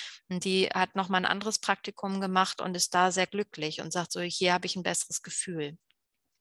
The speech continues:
Genau. Das ist, wie gesagt, aber <laughs> überhaupt nicht repräsentativ. Ähm, das gucken wir auch immer, also wir versuchen sehr viel an solchen Erfahrungen rauszukitzeln, aber häufig bleibt das ein bisschen auf dem Weg. Wenn Sie da aber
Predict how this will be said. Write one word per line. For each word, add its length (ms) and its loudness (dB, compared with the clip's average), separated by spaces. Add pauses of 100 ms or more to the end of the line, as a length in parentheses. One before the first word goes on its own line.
(920)
Genau. 400 -8 (400)
Das 200 8
ist, 320 -2
wie 80 0
gesagt, 400 0
aber 80 4
<laughs> 40 8
überhaupt 220 6
nicht 180 6
repräsentativ. 1120 2
Ähm, 280 4
das 300 2
gucken 320 -2
wir 160 6
auch 160 4
immer, 280 2
also 180 2
wir 60 -4
versuchen 480 -2
sehr 220 4
viel 420 0 (380)
an 180 2
solchen 600 2
Erfahrungen 720 2
rauszukitzeln, 1080 4
aber 520 4
häufig 400 0
bleibt 240 -4
das 160 -2 (160)
ein 100 -10
bisschen 260 -4
auf 160 -4
dem 220 -6
Weg. 220 -6
Wenn 160 6
Sie 240 4
da 200 2
aber 360 0